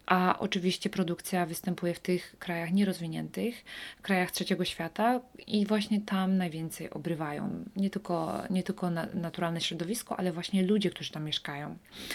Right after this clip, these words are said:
Co w konsekwencji pogarza-, pogarsza właśnie stan zdrowia i jakości życia tych mieszkańców, powodując nieodwracalne choroby u dzieci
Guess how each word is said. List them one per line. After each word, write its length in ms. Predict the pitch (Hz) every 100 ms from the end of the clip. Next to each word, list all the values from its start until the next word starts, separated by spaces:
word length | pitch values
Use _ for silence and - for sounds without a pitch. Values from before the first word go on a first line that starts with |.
| - -
Co 200 | - 220
w 80 | 208
konsekwencji 720 | 240 214 220 202 190 185 - 202
pogarza-, 540 | 190 180 165 - - -
pogarsza 520 | 185 185 175 - 156
właśnie 280 | 160 - 156
stan 240 | - 185
zdrowia 380 | - 170 151 156
i 60 |
jakości 400 | 160 - - 180
życia 220 | 160 - 156
tych 160 | 156
mieszkańców, 680 | 160 160 156 151 - 247 - - - - -
powodując 560 | - 226 202 196 185 - -
nieodwracalne 1000 | 190 202 220 214 202 180 196 - 170 170
choroby 380 | 170 180 170 156
u 100 | 165
dzieci 440 | 156 165 - 156